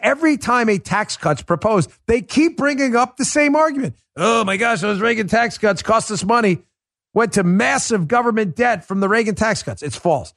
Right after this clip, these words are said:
The second narrative I'd love to dispel, and I dream a genie style, make it go away,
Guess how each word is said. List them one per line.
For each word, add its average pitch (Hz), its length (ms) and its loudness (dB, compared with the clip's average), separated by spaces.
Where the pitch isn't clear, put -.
The 185 60 2
second 285 400 0
narrative 151 380 2
I'd 139 180 0
love 127 180 -4
to 143 100 -6
dispel, 139 460 0
and 139 100 -4
I 151 140 0
dream 147 300 0
a 139 60 0
genie 151 320 -2
style, 120 400 -2
make 165 220 0
it - 40 -20
go 156 160 2
away, 139 320 0